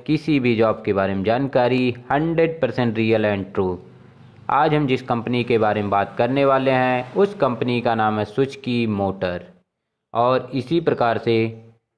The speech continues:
नई वैकेंसियों के बारे में इन्फॉर्मेशन पाने के लिए हमारे चैनल को like, share and सब्सक्राइब करें।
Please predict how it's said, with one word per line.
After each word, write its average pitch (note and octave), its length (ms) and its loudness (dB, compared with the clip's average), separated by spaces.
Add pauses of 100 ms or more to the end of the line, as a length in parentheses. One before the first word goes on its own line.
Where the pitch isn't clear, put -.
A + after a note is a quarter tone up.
(120)
नई B2+ 280 2
वैकेंसियों A#2+ 540 2
के A2+ 80 2
बारे G#2 280 0
में G2+ 100 -6
इन्फॉर्मेशन G#2 580 -4
पाने C3 380 0
के C#3 100 -2
लिए C#3 320 4
हमारे G#2+ 400 -2
चैनल C3 400 0 (100)
को C3 100 4 (200)
like, B2 840 0 (120)
share A#2+ 320 2
and A2 200 0
सब्सक्राइब G2 640 -4
करें। F2+ 260 -8